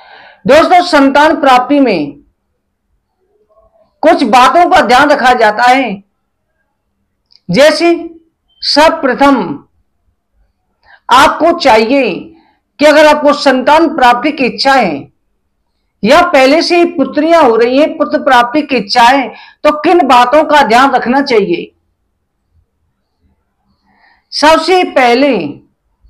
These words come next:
अपनी जन्म कुंडली का विश्लेषण करवाएं। जन्म कुंडली का विश्लेषण करवाना अति आवश्यक है।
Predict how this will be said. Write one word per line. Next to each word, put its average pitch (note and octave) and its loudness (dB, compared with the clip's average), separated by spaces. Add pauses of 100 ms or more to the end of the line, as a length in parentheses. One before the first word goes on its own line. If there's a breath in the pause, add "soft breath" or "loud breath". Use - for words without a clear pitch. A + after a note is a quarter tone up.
(280)
अपनी D4 2
जन्म C#4 0
कुंडली C4+ 2
का D4+ 2
विश्लेषण B3+ -2
करवाएं। F#3 -2 (2250 soft breath)
जन्म C#4+ 2
कुंडली C#4 0
का D#4+ 0
विश्लेषण C#4+ -2
करवाना A#3+ 0 (300 loud breath)
अति D4+ 0
आवश्यक B3+ 0
है। D#3 -4